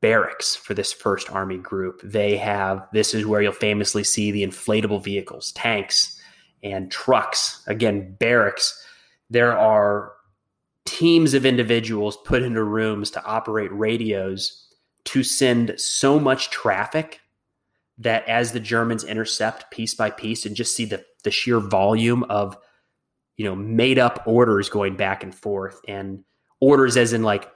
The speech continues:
orders for equipment, right? The Germans are intercepting these and they're seeing the quantities and they're listening to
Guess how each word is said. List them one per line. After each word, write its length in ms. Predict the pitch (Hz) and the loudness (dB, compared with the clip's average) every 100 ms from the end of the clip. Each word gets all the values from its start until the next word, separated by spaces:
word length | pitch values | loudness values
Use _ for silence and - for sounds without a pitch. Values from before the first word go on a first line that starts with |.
| _ | _
orders 320 | 120 123 120 | 2 4 4
for 160 | - 110 | 2 0
equipment, 460 | - - - 90 - _ _ _ _ _ | 0 -2 -4 -6 -20 _ _ _ _ _
right? 220 | 104 107 104 _ - | -4 -4 -6 _ -12
The 60 | |
Germans 380 | 107 131 127 123 | 0 2 2 0
are 60 | 120 | -4
intercepting 480 | 117 - 127 123 | -4 -2 -2 -2
these 120 | 113 107 | -6 -6
and 60 | |
they're 80 | 104 | -8
seeing 240 | - 135 | -6 -4
the 40 | 117 | -4
quantities 640 | - 120 120 110 104 101 | -4 -2 0 0 -4 -6
and 80 | 104 | -8
they're 80 | 104 | -2
listening 460 | 117 123 123 110 | -2 0 -2 -4
to 340 | 110 113 104 | -4 -4 -6